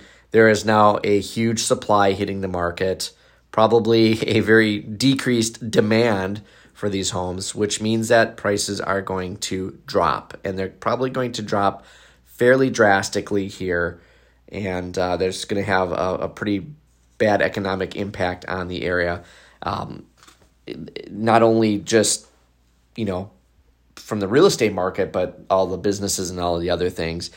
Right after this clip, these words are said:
that, uh, we haven't even been able to wrap our head around yet. So that is,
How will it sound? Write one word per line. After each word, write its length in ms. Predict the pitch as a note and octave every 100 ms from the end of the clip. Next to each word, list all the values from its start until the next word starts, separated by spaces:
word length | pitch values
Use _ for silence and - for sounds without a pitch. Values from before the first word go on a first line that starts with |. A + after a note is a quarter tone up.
| - - _
that, 400 | - F#2 F2 E2+
uh, 360 | - E2+ E2 B1+
we 160 | C#2+ G2+
haven't 400 | A2 G#2 G#2 F#2
even 340 | A2 G2 F#2+
been 160 | F#2+ F#2+
able 320 | G2 F#2+ F#2+
to 300 | F2+ G2+ F#2+
wrap 260 | E2+ G2 F#2+
our 120 | F#2
head 180 | E2 F2+
around 360 | E2+ D2+ D2+
yet. 360 | D2 C#2 - -
So 280 | - G2 E2 - - - _
that 260 | - A2+ B2
is, 300 | B2+ A2+ -